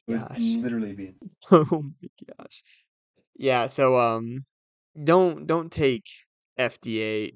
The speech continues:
Speaker 2: n-, non-F D A approved, um, pre-workouts, uh, nor should you take anything banned by the anti-doping industry.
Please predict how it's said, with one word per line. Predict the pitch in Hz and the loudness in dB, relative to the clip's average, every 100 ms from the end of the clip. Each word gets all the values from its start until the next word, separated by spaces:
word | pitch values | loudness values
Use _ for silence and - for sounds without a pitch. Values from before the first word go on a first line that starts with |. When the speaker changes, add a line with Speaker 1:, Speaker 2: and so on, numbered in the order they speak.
| 139 | -4
Speaker 2:
n-, | 135 104 | -2 0
non-F | 131 131 127 80 117 - | 4 4 2 -2 -6 -6
D | 117 113 | -6 -4
A | 107 | -4
approved, | - 117 110 113 113 135 - _ _ _ _ _ _ _ _ _ _ - | -8 -10 -8 -8 -12 -18 -20 _ _ _ _ _ _ _ _ _ _ -10
um, | 104 95 87 73 - _ - | -8 -6 -8 -12 -18 _ -12
pre-workouts, | 110 107 107 110 107 - - - _ _ _ _ _ | -8 -8 -8 -8 -10 -10 -14 -16 _ _ _ _ _
uh, | - 131 117 113 127 | -20 -20 -20 -20 -6
nor | 143 135 127 | 2 2 2
should | 120 127 117 | 0 -6 -6
you | 117 110 95 - _ _ | -6 -8 -12 -18 _ _
take | 135 110 90 - - _ _ _ _ _ _ _ _ _ _ _ 123 | -8 -8 -10 -16 -20 _ _ _ _ _ _ _ _ _ _ _ -8
anything | 117 117 107 101 | -6 -6 -8 -10
banned | 92 104 104 | -8 -8 -8
by | 101 104 | -8 -10
the | 80 | -10
anti-doping | 107 - 104 101 101 110 110 110 | -10 -12 -12 -10 -10 -10 -10 -12
industry. | 113 107 110 - 117 113 127 | -14 -12 -12 -10 -10 -10 -12